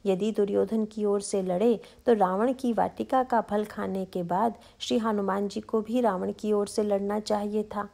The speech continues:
पर श्री हनुमान जी रावण की ओर से नहीं लड़े। यद्यपि वाटिका, नगर तथा सब कुछ रावण का दिखाई देने पर भी हनुमान जी जानते हैं कि रावण इसका असली स्वामी नहीं है।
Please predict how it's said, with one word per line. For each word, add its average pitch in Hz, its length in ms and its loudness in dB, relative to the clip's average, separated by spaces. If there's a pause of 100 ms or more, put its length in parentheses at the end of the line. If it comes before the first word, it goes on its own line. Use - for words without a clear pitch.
(280)
पर 190 80 0
श्री 196 220 -8
हनुमान 190 480 -2
जी 220 140 2
रावण 202 300 -2
की 208 220 -6
ओर 202 120 -2
से 202 220 -4
नहीं 202 280 -2
लड़े। 160 260 -4 (560)
यद्यपि 185 600 -2 (260)
वाटिका, 175 580 0
नगर 170 320 2
तथा - 340 -2
सब - 280 0
कुछ 240 240 -2
रावण 214 320 4
का 214 180 2
दिखाई 208 440 -2
देने 185 280 -2
पर 208 220 -2
भी 226 300 -4 (300)
हनुमान 214 460 4
जी 240 140 2
जानते 190 480 2
हैं 240 280 -4 (280)
कि 220 100 4
रावण 190 360 4
इसका - 340 -6
असली 202 500 -4
स्वामी 196 420 -4
नहीं 185 320 -2
है। 208 240 -6